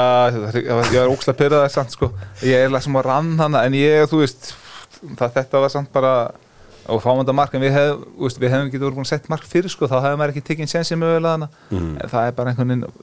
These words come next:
Speaker 1: er í mínu leik, ég nenni ekki að vera, þú veist, ég, ég er ekkert að dundra boltanum fram, sko. Ég
Speaker 2: Nei.
Speaker 1: vill bara taka hann niður og, þú veist, ef maður gerir það í tíu skipti eða fimmtán og klúra einu, þá er það, finnst mér það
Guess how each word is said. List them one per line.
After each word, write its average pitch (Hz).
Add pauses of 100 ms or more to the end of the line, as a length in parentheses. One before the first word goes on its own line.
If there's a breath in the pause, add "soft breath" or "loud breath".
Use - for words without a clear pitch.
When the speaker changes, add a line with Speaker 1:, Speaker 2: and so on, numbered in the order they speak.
(180)
Speaker 1:
er 143
í 143
mínu 143
leik, 139
ég 123
nenni 147
ekki 139
að 139
vera, 139 (260)
þú -
veist, - (560 soft breath)
ég, 107 (420)
ég 113
er 123
ekkert 127
að 131
dundra 139
boltanum 143
fram, 151
sko. 113
Ég 107
Speaker 2:
Nei. 101
Speaker 1:
vill 127
bara 127
taka 131
hann 123
niður 135
og, - (500 soft breath)
þú 104
veist, -
ef 104
maður 107
gerir 113
það 120
í - (280)
tíu 127
skipti 123
eða 123
fimmtán 120
og 113
klúra 123
einu, 127
þá 117
er 117
það, 120 (200)
finnst 113
mér 123
það 127